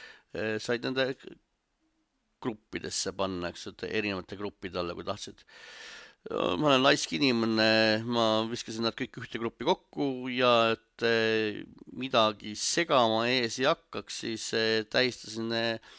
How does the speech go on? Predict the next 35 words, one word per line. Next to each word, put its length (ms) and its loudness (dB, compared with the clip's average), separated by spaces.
selle 320 -6
grupiga 460 0
kohe 500 0
esimese 680 -2
tähe 300 -2
ära, 260 4
eks 160 -8
ju, 80 -6
A, 160 0
A, 520 2
A. 80 -6
Et 120 -12
mul 200 -4
ole-, 260 -4
et 420 -20
üks, 220 -12
üks, 260 -14
et 400 -14
ükskõik, 380 -6
mis 100 -4
oleks, 380 2
kus 160 -8
ta 160 0
oleks, 340 0
et 160 -8
siis 140 -6
ta 100 -4
oleks 160 -4
mul 140 -2
alati 400 4
esimesena 400 -8
lahti 320 -6
saada. 240 -8
Aga 240 8
vot, 240 2